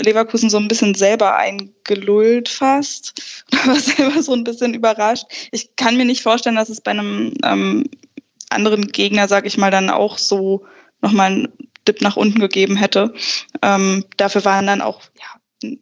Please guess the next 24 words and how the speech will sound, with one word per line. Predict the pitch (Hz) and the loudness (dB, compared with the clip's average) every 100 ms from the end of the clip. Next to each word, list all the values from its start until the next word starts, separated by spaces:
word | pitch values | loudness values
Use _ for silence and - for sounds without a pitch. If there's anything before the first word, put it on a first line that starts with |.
| - | -6
einigen | 117 104 | -2 0
Momenten | 101 101 98 92 113 | 0 0 -2 -2 -2
einfach | 107 110 - - - - - | -2 -4 -6 -12 -14 -14 -18
echt, | - 220 - | -6 -4 -2
also | 214 208 208 - _ _ - | 0 0 -2 -10 _ _ 0
Diaby | 220 214 226 | 2 2 -2
und | 220 220 | -4 -2
Schick | 226 226 _ - | -4 -6 _ -8
so | 202 240 262 269 | -2 2 4 2
gut, | 262 269 233 | 2 0 0
das | 233 - | -2 -4
hat | 220 208 | -4 -4
mich | 214 | -6
echt | - 208 | -6 -6
ein | 214 214 - - | -8 -10 -14 -8
bisschen, | 208 208 202 208 202 _ - | -2 0 2 0 -2 _ -8
also | 196 202 | 0 0
es | 196 | 2
hat | 202 | 0
mir | 202 196 | 2 0
ziemlich | - 226 - | 2 2 2
gut | - | -2
gefallen, | 208 202 196 | 0 2 2
so | 202 208 | 2 0